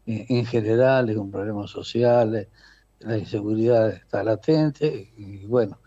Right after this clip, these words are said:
eh, no es puntualmente, ¿no? No sé qué mucho más se puede hacer, la gente, eh, está muy, muy alterada, nerviosa, bueno, ¿sabes? Yo calculo que si vos andás en la calle, lo ves, lo, lo,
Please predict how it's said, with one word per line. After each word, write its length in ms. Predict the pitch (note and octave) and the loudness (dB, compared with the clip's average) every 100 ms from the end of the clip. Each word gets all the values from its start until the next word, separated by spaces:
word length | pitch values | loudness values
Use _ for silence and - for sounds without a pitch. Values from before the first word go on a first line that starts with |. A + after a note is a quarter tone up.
| - _ _ _ _ | -20 _ _ _ _
eh, 300 | - F#2 - - _ - | -12 -10 -12 -16 _ -4
no 140 | D#3 | -2
es 80 | C#3+ | 0
puntualmente, 1040 | - A#2 A2 A2+ A2 A2+ B2+ B2+ A2 G#2+ G#2 | -2 -4 -4 -2 0 2 2 0 -2 -6 -6
¿no? 160 | A2 - - - _ _ _ | -8 -8 -20 -20 _ _ _
No 120 | A#2+ A#2+ | -4 -2
sé 200 | - C3+ | -2 0
qué 120 | B2+ | 0
mucho 380 | C3 D3 - A#2+ | 2 0 0 0
más 200 | C#3 - | 0 -2
se 120 | A#2+ | -4
puede 340 | A#2 C3 A#2+ | 0 2 2
hacer, 520 | A2+ - D3 D3+ D3 - | 0 0 2 2 -2 -14
la 240 | A2+ A2 G2+ | -12 -10 -4
gente, 540 | - B2 - A2+ - - - - - _ - | 0 -2 -2 -6 -6 -12 -20 -20 -20 _ -8
eh, 480 | G#2+ G#2 G2+ G#2 F#2+ | -6 -6 -8 -12 -12
está 240 | - A#2 | -4 -2
muy, 640 | A2 B2 A2+ G#2+ G2 F#2+ _ _ _ - | 0 0 0 -2 -6 -16 _ _ _ 0
muy 120 | C#3 | 0
alterada, 920 | A2 A2 B2 C3 B2 G#2+ G2 F#2+ G2+ | 2 2 4 4 2 0 -4 -8 -8
nerviosa, 840 | G2+ G#2+ G#2+ C3+ C3 A2 - G2+ G#2 | -6 -4 2 4 4 2 -2 -8 -4
bueno, 320 | A#2 G2 F#2 | -4 -4 -8
¿sabes? 220 | - A#2 A#2 - - _ _ | -6 -6 -6 -20 -20 _ _
Yo 160 | D3 B2+ | 0 0
calculo 380 | B2+ A2+ C3 A#2+ | 0 0 0 0
que 80 | G2 | -2
si 240 | A2 A2 | -4 -2
vos 240 | A2+ A#2 | -2 -2
andás 220 | A2+ A2+ A2+ | 0 0 0
en 60 | |
la 120 | A#2 | 0
calle, 480 | A2+ C#3+ A#2+ A2+ G#2+ | 2 0 2 -2 -4
lo 180 | G#2 A2+ | 0 2
ves, 320 | B2+ A#2+ G#2+ | 4 2 0
lo, 220 | G#2 F#2+ - | -6 -6 -6
lo, 240 | C3 B2+ | -4 -4